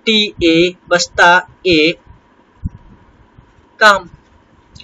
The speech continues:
कामनेस बस्ता भर के कामनेस जो है वो अष्ट मार्ग में आ जाती है। राइट belief, right speech, right thought, right action, right endeavor, right collection, right लाइवलीहुड and right meditation। तो इस तरह मुझे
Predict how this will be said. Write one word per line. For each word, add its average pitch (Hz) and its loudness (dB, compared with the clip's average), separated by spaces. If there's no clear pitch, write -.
कामनेस 214 0
बस्ता 214 2
भर 190 2
के 202 2
कामनेस 180 0
जो 165 0
है 214 2
वो 214 4
अष्ट - 0
मार्ग 165 4
में 147 0
आ 143 4
जाती 202 0
है। 214 2
राइट 143 -4
belief, 180 -2
right 139 0
speech, 226 -6
right 135 -4
thought, 214 4
right 135 -2
action, 160 0
right 139 -4
endeavor, 180 2
right 196 2
collection, 247 2
right 214 4
लाइवलीहुड 208 4
and 208 4
right 202 4
meditation। 156 2
तो - -6
इस - -10
तरह 233 2
मुझे 170 2